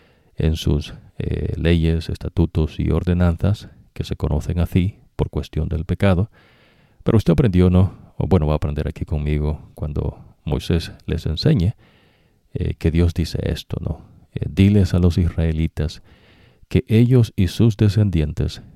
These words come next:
deben hacerse unos flecos en el borde, eh, de sus vestidos y coserlos con hilo morado". Es para que,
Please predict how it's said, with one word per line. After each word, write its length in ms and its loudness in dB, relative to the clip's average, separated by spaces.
deben 400 0
hacerse 460 -4
unos 300 -2
flecos 500 -8
en 140 -6
el 120 -4
borde, 520 0
eh, 200 0
de 120 0
sus 220 2
vestidos 540 -2
y 60 -2
coserlos 520 -2
con 200 -6
hilo 500 -4
morado". 520 -8
Es 160 4
para 220 2
que, 380 2